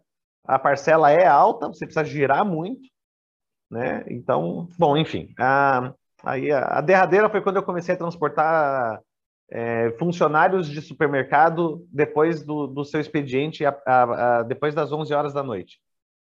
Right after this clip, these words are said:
É que eu comecei a entregar pessoas nas suas casas, bem longe,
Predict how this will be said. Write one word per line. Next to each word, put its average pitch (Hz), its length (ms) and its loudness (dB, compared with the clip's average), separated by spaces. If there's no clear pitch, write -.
É - 60 -8
que - 100 -12
eu 120 40 -14
comecei 139 320 0
a - 20 -2
entregar 143 400 2
pessoas 143 360 -2
nas 139 140 -6
suas 131 240 -4
casas, 143 440 0
bem 135 440 -2
longe, 170 500 -2